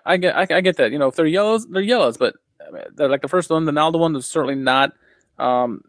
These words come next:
it just, it seems like every, every call is going against us, whether we like it or not. And, and that's not the reason we're losing, like you said. It's not. But it seems that this year we're definitely, maybe we, maybe we've always gotten this many calls against us, but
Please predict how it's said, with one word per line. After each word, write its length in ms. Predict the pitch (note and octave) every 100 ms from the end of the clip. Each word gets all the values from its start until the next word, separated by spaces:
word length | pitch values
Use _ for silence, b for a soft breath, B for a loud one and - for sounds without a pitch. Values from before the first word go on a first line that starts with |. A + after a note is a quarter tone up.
| _ _ _ _
it 140 | - D3
just, 400 | C#3 C3+ - -
it 240 | - C3+ -
seems 300 | - D#3+ C#3
like 100 | C3
every, 180 | C3+ -
every 200 | C#3+ D3
call 260 | - D3 C3
is 60 |
going 200 | C3 B2+
against 320 | B2 B2+ B2+ C3
us, 140 | A#2+
whether 140 | B2+
we 80 | B2
like 180 | B2 A#2+
it 40 | A#2+
or 40 |
not. 200 | C3 D3+
And, 140 | F#3+
and 140 | F3 F#3
that's 140 | F3+
not 120 | F3
the 60 | D3
reason 240 | C#3+ B2+
we're 60 | A#2
losing, 200 | F#2 -
like 140 | B2+ -
you 40 |
said. 200 | - - b b b b
It's 160 | D3+ C#3
not. 240 | C#3 - - -
But 200 | B2 - _ _ -
it 120 | D3+
seems 280 | C#3 E3 C3+
that 140 | C3
this 280 | D3+ D3 -
year 120 | D#3
we're 140 | D3+ C#3
definitely, 320 | C#3+ - C#3
maybe 300 | F3+ G3+ F#3+
we, 140 | F3 b b b
maybe 320 | G#3 G3+ G#3 F3
we've 160 | F3
always 240 | E3+ F3+ E3
gotten 140 | E3
this 140 | E3
many 260 | F3 D#3+ D#3
calls 280 | - D#3 D3+
against 300 | D3 D#3 -
us, 160 | D#3+
but 220 | D3+ C3